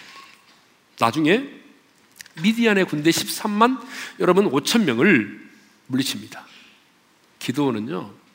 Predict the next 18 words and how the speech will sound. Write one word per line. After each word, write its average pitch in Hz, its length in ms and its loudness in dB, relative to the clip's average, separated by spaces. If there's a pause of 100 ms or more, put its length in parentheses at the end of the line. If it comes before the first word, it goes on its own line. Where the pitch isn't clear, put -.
(600)
가장 214 500 -2
약한 202 420 -4
자로 202 200 0
부르심을 160 460 -2
입어서 120 460 -6 (640)
가장 185 560 0
강한 160 380 2
자로서의 202 420 0
사명을 156 480 -2
감당을 120 460 -6
했습니다. 104 340 -12 (540)
반면에 170 400 2
삼손은 131 600 0 (1120)
가장 226 420 4
강한 165 360 2
자로 254 180 4
부르심을 202 480 2
입었지만 147 640 0